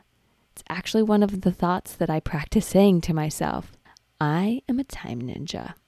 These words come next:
flexible and capable. Just saying that out loud makes me want to go accomplish something amazing. <laughs> I don't know what it is about it,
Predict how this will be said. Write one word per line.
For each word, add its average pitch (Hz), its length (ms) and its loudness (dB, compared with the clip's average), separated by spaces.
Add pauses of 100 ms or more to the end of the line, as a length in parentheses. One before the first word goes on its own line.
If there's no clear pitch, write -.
(220)
flexible 220 920 -2
and 190 200 0
capable. - 580 -8 (840)
Just - 240 2
saying 170 360 4
that 185 160 4
out 170 180 0
loud 160 420 -2 (380)
makes 165 280 0
me 196 100 6
want 208 180 4
to 196 60 4
go 180 200 8
accomplish 151 520 0
something 147 360 -2
amazing. - 540 -4 (360)
<laughs> - 380 -14
I 202 100 4
don't 214 260 4
know 208 100 4
what 196 180 2
it 185 80 2
is 185 140 -4
about 170 280 -2
it, - 160 -4